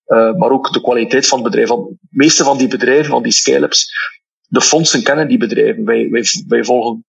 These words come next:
bedrijven al op van op het moment dat ze start-ups zijn, we hebben een database.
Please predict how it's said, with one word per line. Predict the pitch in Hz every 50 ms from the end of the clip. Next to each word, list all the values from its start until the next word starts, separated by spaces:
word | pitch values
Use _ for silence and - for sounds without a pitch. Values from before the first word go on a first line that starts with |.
| _ _ _
bedrijven | - 120 - 120 123 131 139 135 127
al | 117 117
op | 139 - -
van | - 123 120
op | 113 -
het | - _
moment | - 101 110 107 113 113
dat | - - -
ze | -
start-ups | - - - - 131 139 - 139 -
zijn, | - 139 127
we | 120
hebben | 117 110 107
een | 107 -
database. | 117 127 - - 143 131 - 143 143 147 -